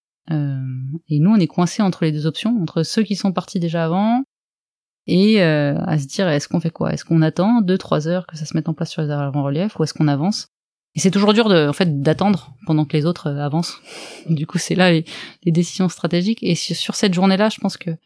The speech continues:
on a perdu du temps, on a, on n'a pas très bien joué. Mais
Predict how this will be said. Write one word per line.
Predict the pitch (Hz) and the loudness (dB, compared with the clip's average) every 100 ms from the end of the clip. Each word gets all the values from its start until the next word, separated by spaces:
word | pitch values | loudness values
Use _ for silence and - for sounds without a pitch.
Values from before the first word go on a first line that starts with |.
| _ _ _ _ _ - | _ _ _ _ _ 0
on | 156 | 0
a | 151 | 0
perdu | 165 156 170 | -2 -4 -2
du | 151 | -4
temps, | - 170 | -2 -2
on | 170 147 | 0 -2
a, | 147 165 | -4 -4
on | |
n'a | 160 | -4
pas | 156 170 | -4 -4
très | 170 | -2
bien | 151 151 | 0 0
joué. | 143 143 | -2 -4
Mais | 139 | -6